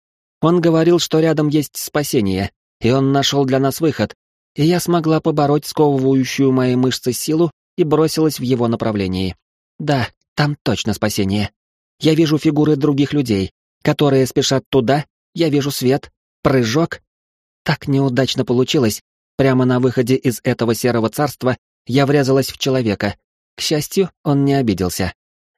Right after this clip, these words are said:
Вернее, не так. Мне показалось, что он чуть ли не проигнорировал мое присутствие. Как будто мимолетный взгляд,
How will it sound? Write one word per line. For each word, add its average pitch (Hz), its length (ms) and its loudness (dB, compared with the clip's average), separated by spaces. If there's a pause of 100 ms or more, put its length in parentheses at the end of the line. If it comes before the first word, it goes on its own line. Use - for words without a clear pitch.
Вернее, 160 460 2
не 156 100 0
так. - 380 -8 (400)
Мне 117 220 2
показалось, 117 560 0
что - 180 0
он 127 160 2
чуть - 260 -2
ли 131 120 2
не 131 160 2
проигнорировал 127 800 0
мое 101 240 0
присутствие. 101 640 -4 (640)
Как 156 180 -2
будто 156 300 0
мимолетный 139 480 2
взгляд, 147 400 -2